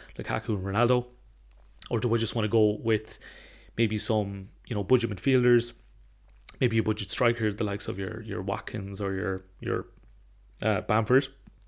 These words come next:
or Jimenez, any of these kind of players. And, um,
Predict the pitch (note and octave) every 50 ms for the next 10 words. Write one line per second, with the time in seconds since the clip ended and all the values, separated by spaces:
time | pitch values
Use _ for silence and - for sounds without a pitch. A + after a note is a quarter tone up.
0 | - - - A2+ G#2+ G2+ G2+ G2 G#2 G#2+ - - G#2+ A2+ A2 A2+ B2+ B2+ - -
1 | - - - - - - - _ - - - - - - - - A#2+ A2+ A2 G2+
2 | A#2+ A2 - G#2 G2+ - G#2+ G#2+ G2+ - - - - - - - - - - -
3 | - - G#2+ G2+ G2 G2 F#2 - G2 F#2+ G2 F#2+ F#2+ F#2+ F#2 -